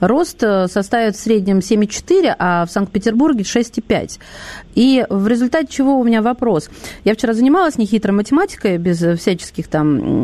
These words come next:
м, э, нюансов, да? А, у меня вот какой вопрос. А насколько должно подорожать, э, э, должна подорожать наша платежка, чтобы мы это до тридцатого года собрали? Ну, так, навскидку.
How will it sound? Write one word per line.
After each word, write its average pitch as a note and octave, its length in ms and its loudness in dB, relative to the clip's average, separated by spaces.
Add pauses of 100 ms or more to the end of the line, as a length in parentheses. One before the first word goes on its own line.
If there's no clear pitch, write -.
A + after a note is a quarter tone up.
(200)
м, - 80 -6 (300)
э, D3 140 0 (380)
нюансов, F#3+ 800 0
да? C#4 180 0 (240)
А, F3 340 -2
у - 80 0
меня D4 380 2
вот B3+ 220 -2
какой A#3+ 240 -4
вопрос. A3+ 460 -2
А F3+ 120 -2
насколько B3 480 0
должно G#3+ 540 0
подорожать, G#3 760 -2
э, E3 360 0
э, D#3 360 0
должна G3+ 300 0
подорожать F#3 420 -2
наша D#3+ 600 0
платежка, G3 520 -2 (300)
чтобы G3+ 360 -2
мы B3 200 4
это B3+ 120 -2
до F#3 120 -4
тридцатого F#3+ 500 -4
года F#3+ 220 -2
собрали? F#3+ 480 0
Ну, F4 160 2
так, - 200 -6
навскидку. G3 720 -4